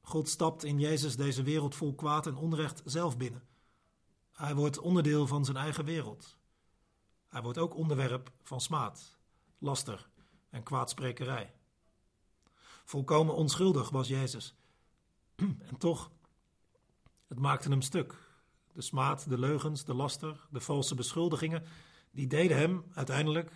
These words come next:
aan het kruis belanden. Jezus onderging al dat onrecht. En hij weet daarom ook wat het is om onrecht aangedaan te worden.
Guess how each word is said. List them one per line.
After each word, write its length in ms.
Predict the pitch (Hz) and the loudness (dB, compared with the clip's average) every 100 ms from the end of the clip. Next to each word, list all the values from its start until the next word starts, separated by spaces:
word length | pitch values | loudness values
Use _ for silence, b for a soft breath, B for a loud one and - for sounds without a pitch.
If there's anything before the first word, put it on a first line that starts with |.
| - - | -20 -6
aan 140 | 139 | -4
het 120 | 127 | -4
kruis 460 | - 143 151 127 - | -2 -2 -2 -4 -8
belanden. 480 | 131 139 151 127 - - _ _ _ _ _ _ _ _ _ _ _ _ _ | -4 -2 0 -2 -6 -18 _ _ _ _ _ _ _ _ _ _ _ _ _
Jezus 640 | 139 135 131 143 - - | -2 0 0 -2 -6 -10
onderging 460 | - 139 131 180 135 | -2 0 2 2 2
al 120 | 135 | 2
dat 200 | 135 127 | 2 0
onrecht. 600 | 156 160 110 101 - - b b b b b b b b _ _ _ - | 0 0 0 -4 -10 -16 b b b b b b b b _ _ _ -10
En 120 | 123 | -4
hij 100 | 127 | 2
weet 200 | 156 151 | 4 4
daarom 320 | 127 120 127 | 4 2 2
ook 380 | 123 123 - - | 0 -2 -8 -10
wat 160 | 139 127 | -2 -2
het 100 | 131 | 0
is 280 | 151 - - | -2 -2 -4
om 160 | 117 | -4
onrecht 500 | 135 143 135 120 - | -2 0 2 0 -2
aangedaan 600 | - 135 131 - 123 123 | -2 0 0 2 0 0
te 120 | 120 131 | -4 -2
worden. 280 | 143 117 | -2 -4